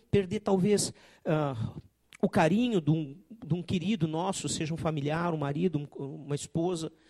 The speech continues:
Nós temos medo de perder a amizade, de perder o contato, porque se não gostar, como é que vai ser? Não vai mais querer me ver, né? E por causa do medo da gente perder, a gente deixa as pessoas se perderem.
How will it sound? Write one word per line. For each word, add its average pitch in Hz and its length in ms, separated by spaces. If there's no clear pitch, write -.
Nós 202 120
temos 214 240
medo 196 180
de 185 80
perder 180 500
a 196 160
amizade, 185 680
de 156 60
perder 170 240
o 170 60
contato, 165 600
porque 185 280
se - 180
não 196 140
gostar, 185 360
como 190 160
é 175 60
que 196 100
vai 165 160
ser? 180 380
Não 170 100
vai 180 140
mais 170 160
querer 175 320
me 165 140
ver, 165 680
né? 175 280
E 240 80
por 277 160
causa 262 300
do 240 120
medo 254 380
da 220 160
gente 277 480
perder, 214 680
a 190 120
gente 220 280
deixa 196 320
as 185 100
pessoas 160 520
se 160 100
perderem. 131 580